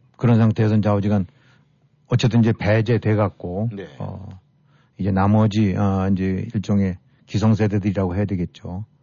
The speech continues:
Speaker 1: 거기서 다시 재장악을 해서 접수를 한 것 같은 느낌은 주네요. 이
Speaker 2: 네.
Speaker 1: 현재 오늘까지 본다는데 그러면.
Speaker 2: 그런데 이제 집권 여당에서 물론 이제 지금 말씀, 아, 하신 대로,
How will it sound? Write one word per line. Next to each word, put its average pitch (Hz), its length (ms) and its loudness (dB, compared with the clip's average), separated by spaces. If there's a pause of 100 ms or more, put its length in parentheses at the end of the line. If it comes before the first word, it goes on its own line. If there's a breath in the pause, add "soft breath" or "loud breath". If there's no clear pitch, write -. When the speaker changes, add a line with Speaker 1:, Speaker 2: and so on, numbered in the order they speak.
Speaker 1:
거기서 90 260 -6
다시 85 520 -6 (440 soft breath)
재장악을 87 760 -4
해서 85 200 -6
접수를 - 460 -8
한 120 120 -6
것 95 140 -4
같은 95 300 -2
느낌은 92 380 -6
주네요. 87 460 -6
이 87 140 -10
Speaker 2:
네. 90 180 -14
Speaker 1:
현재 113 260 4 (120)
오늘까지 107 420 2
본다는데 92 380 -2
그러면. 85 320 -16 (960 loud breath)
Speaker 2:
그런데 135 320 -6
이제 175 140 -10
집권 147 800 -2
여당에서 113 1500 0
물론 117 420 -10
이제 104 600 -10
지금 117 180 -12
말씀, 107 460 -6 (420)
아, 95 520 -10
하신 107 340 -10
대로, 90 640 -6